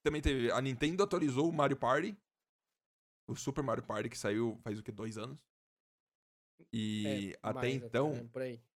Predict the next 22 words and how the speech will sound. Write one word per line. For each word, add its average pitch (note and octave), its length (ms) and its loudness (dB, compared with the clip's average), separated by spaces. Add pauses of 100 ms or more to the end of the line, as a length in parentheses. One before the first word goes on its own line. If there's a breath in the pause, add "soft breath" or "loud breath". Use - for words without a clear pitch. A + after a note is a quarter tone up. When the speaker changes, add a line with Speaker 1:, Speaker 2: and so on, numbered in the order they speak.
(320)
Speaker 2:
Uhum. C3+ 260 -16
Speaker 1:
é, A2 720 -6
é, G2+ 480 -10 (460)
você A2 200 -2
podia B2+ 280 0
jogar C3 180 2
online, C3 540 -4 (1300)
mas A2 580 0
você A2+ 680 2
era A2 120 0
limitado A#2+ 400 0
a A#2+ 40 -2
dez C3 240 -2
minigames. A2+ 600 -10 (580)
Não A2 260 -4
era A2+ 140 0
um, A2 80 -4
tipo, A#2 180 -10
um A2+ 40 -4
jogo G#2+ 160 -2
de G#2 60 -8
verdade. F#2+ 400 -8